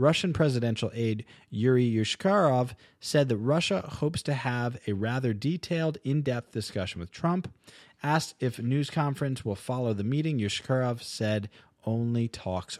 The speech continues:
are planned." This, so this is big, okay? This is like wanting your wife to believe you didn't cheat on her so bad that you schedule a dinner with her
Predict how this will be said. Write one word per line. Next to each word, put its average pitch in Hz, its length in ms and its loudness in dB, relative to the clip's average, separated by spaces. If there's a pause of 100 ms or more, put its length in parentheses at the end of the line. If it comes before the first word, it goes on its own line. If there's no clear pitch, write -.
are 95 120 -4
planned." 80 560 -12 (480)
This, 135 600 2 (320)
so - 180 0
this 214 260 4
is 110 100 0
big, 85 540 -10 (220)
okay? 139 420 0 (320)
This 208 180 6
is 262 120 2
like 247 200 6
wanting 156 500 2 (300)
your 135 160 6
wife 123 340 4
to - 100 0
believe 123 300 2
you 123 100 4
didn't 131 220 2
cheat 123 220 -2
on 123 140 0
her 123 160 -2
so - 320 -2
bad 117 420 -4 (260)
that 127 100 0
you 131 100 -2
schedule 151 460 0
a 127 100 0
dinner 135 340 0
with 101 200 -2
her 127 400 2